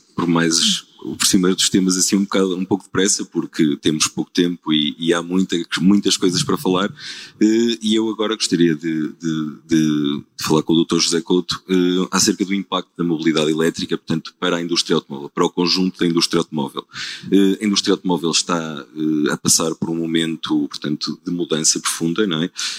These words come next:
Eh, existe, as, os limites e as normas de emissões são cada vez mais, mais restritos. Eh, eh, há novos concorrentes no mercado, há novas marcas, novas startups, há um, um,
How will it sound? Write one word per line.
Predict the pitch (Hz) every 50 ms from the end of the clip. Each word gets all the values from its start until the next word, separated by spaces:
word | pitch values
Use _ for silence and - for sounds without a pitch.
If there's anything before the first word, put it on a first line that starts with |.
| - -
Eh, | - 80
existe, | 82 80 71 - 85 82 85 92 92 90 - - - 87 87 85 85 78 73
as, | 87 85 -
os | 90 85 90 87
limites | 92 98 101 101 92 - -
e | 98
as | 87 92
normas | 98 92 92 90 90 87 82 82 - -
de | - 87
emissões | 87 87 85 - - - 90 87 82 78 - - - - -
são | - - - 90 82
cada | 80 - 85 82
vez | 78 85 85 80
mais, | - 92 80 82 82 82 - -
mais | - 85 87 90 87
restritos. | - - - - 113 120 127 127 _ _ - - - - - - - - - _ _ -
Eh, | 95 98 98 98 98 98 98 95 95 95 92 95 95 92 95 95 92 87 - _ _ _ _ - -
eh, | - 92 95 92 90 90 85 - - - - _ _
há | - 98 101
novos | 101 101 104 107 98 87 - - -
concorrentes | - - 87 82 - - 87 82 82 - -
no | 85
mercado, | 82 - - 90 85 87 85
há | 80
novas | 82 85 82 78 80 80 76 -
marcas, | 90 87 85 87 82 - _ 82 78 -
novas | 92 80 80 80 80 80 -
startups, | - - 82 73 - - 87 82 - _ - - - - - - - - - _
há | 78 85 87 87
um, | 90 92 98 98 98 98 92 85 -
um, | 92 92 92 92 90 90 90 90 90 -